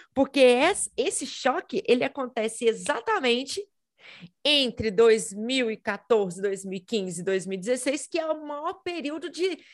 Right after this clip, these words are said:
transferência de público jovem do Facebook para o Instagram.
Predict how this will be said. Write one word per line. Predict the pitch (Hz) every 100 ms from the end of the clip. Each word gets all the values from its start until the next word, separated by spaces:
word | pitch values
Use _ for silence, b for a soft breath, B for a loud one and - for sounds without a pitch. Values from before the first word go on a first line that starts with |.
| B -
transferência | 330 440 453 359 294 262 240 247
de | 208
público | 240 240 226 185 185 190 180 156 - -
jovem | 175 240 214 180 151 165 147 _ _ _
do | 208 392
Facebook | 403 349 - 320 294 294 _ _
para | 311 302
o |
Instagram. | 302 - 320 262 233